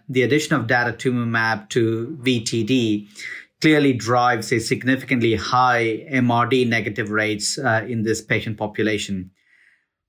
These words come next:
You've also shown in a U S study with Griffin with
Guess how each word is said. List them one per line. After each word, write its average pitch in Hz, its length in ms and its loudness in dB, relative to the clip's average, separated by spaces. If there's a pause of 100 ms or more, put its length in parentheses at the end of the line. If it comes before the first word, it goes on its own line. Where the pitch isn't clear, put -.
(100)
You've 135 320 4
also 160 400 4
shown 131 480 2
in 127 240 -2
a 120 100 2
U 120 220 2
S 135 180 2
study 120 580 0
with 120 240 -2
Griffin 127 680 0 (320)
with 123 320 0